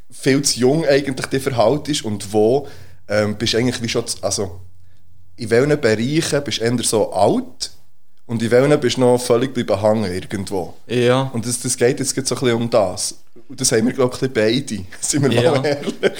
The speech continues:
Speaker 2: Äh, bei, das andere finde ich noch fast interessanter, wo dass ich mich alt fühle.
Speaker 1: Mhm.
Speaker 2: Ähm, das ist teilweise so,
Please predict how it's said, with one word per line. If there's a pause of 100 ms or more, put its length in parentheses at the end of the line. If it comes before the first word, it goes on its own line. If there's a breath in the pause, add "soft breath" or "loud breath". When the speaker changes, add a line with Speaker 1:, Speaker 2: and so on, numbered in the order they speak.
Speaker 2:
Äh,
bei,
das
andere
finde
ich
noch
fast
interessanter,
wo
dass
ich
mich
alt
fühle. (140)
Speaker 1:
Mhm. (760)
Speaker 2:
Ähm,
das
ist
teilweise
so,